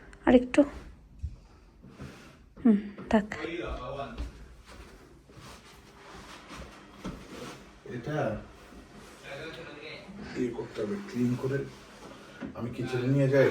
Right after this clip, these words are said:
Speaker 2: ক্লিন করে দেব না। এটা কি?
Speaker 1: এটা আহিলের। সবাই বলে আমাদের,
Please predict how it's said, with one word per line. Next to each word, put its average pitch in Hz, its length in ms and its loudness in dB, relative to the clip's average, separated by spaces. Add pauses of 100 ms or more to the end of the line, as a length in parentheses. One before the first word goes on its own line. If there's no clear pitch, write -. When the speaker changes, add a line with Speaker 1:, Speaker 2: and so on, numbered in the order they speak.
(100)
Speaker 2:
ক্লিন 101 280 -2
করে 101 140 2
দেব 90 220 -6
না। 92 100 -8 (2500)
এটা 135 160 8 (100)
কি? 123 140 6 (960)
Speaker 1:
এটা 269 200 12
আহিলের। 254 540 12 (220)
সবাই 285 340 12
বলে 285 580 12
আমাদের, 247 320 10